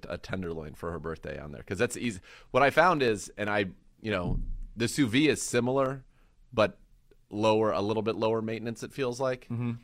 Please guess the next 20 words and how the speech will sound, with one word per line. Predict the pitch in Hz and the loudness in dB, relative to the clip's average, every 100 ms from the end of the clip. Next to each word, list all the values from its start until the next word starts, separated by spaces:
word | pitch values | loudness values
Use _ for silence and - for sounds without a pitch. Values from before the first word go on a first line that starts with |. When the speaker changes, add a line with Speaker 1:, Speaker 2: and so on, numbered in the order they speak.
| _ _ | _ _
Speaker 1:
A | - | 2
lot | 110 180 | 4 4
of | |
the | 147 | 2
stuff | 127 95 | -2 -2
you | 127 | -2
wanna | 113 | -2
smoke | - 107 | -2 -4
something, | 95 | -4
like, | 85 - - - | -8 -10 -16 -10
you | 110 147 | -4 0
gotta | 175 | 2
s-, | 101 - - - _ _ _ _ | 0 -6 -16 -20 _ _ _ _
Speaker 2:
Buckle | 135 131 147 143 | 2 2 4 4
in. | 127 101 - _ _ - | 2 -2 -8 _ _ 0
Speaker 1:
it | 139 | 4
is | 165 101 | 4 2
a | 95 | -2
long | 92 104 104 123 123 123 | 0 4 8 8 8 4
time, | 123 123 104 90 90 120 | 0 0 0 -2 -4 -6